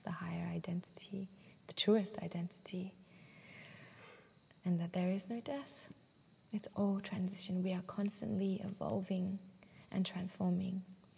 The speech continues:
And we are not broken, and we do not need to be fixed for anyone that's trying to do that. You are just transforming, and you are just evolving.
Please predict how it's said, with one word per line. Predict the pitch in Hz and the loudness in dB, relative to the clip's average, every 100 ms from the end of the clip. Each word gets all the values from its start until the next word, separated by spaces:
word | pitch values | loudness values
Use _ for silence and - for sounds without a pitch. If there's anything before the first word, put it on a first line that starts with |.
| - - - - - | -16 -16 -18 -10 -2
And | 185 180 - | 0 0 0
we | 180 | 2
are | 175 | 4
not | 190 220 | 4 2
broken, | 202 196 202 | 2 2 2
and | 175 | 4
we | 170 | 4
do | 175 | 6
not | 170 202 | 4 4
need | 202 | 0
to | - | -2
be | 208 208 | -2 -2
fixed | - 202 - - | 0 -2 -2 -6
for | 208 196 | -2 2
anyone | 185 190 208 208 | 2 2 2 0
that's | 208 - | 0 0
trying | 214 208 | 2 2
to | |
do | 208 220 | 4 2
that. | 208 202 208 - - - - - - - | 2 -2 -6 -10 -16 -18 -18 -18 -16 -4
You | 185 | 0
are | 175 | 2
just | 180 180 - | 2 2 2
transforming, | 190 185 - 180 175 175 | 4 4 6 6 8 6
and | 196 | 6
you | 196 | 4
are | |
just | 190 185 - | 2 0 0
evolving. | 190 180 - - 214 185 | 0 2 0 2 0 0